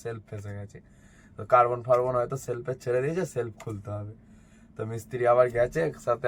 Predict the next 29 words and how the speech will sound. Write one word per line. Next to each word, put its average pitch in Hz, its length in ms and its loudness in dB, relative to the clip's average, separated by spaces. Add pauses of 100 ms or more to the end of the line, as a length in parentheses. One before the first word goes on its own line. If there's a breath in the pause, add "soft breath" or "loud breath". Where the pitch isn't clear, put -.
আমার 120 240 2
হেল্পারটাকেও 127 600 0
নিয়ে 127 160 0
গেছে, 131 160 0 (100)
কারণ 123 200 -2 (120)
অনেক 127 160 -4 (120)
রাত 127 240 0
হয়ে 131 200 2
গেছে, 131 160 2 (100)
রাত 120 120 4 (120)
বারোটায় 123 520 4
রোডে 120 180 0 (100)
বাইক 120 200 -2 (120)
নিয়ে 127 200 -2
যাওয়া 123 260 8
মানে 127 140 0 (120)
খুবই 123 200 -8 (100)
কঠিন 123 320 -4
ব্যাপার 113 220 -2 (120)
একা। 117 160 -2 (560 loud breath)
তো 113 140 -6
সেই 120 180 0
জন্য 123 140 -2 (100)
হেল্পারটাকেও 120 600 -2
আমার 120 200 -2
সাথে 110 260 -8
করে 120 220 -4
নিয়ে 117 200 -4
গেছে। 135 220 -2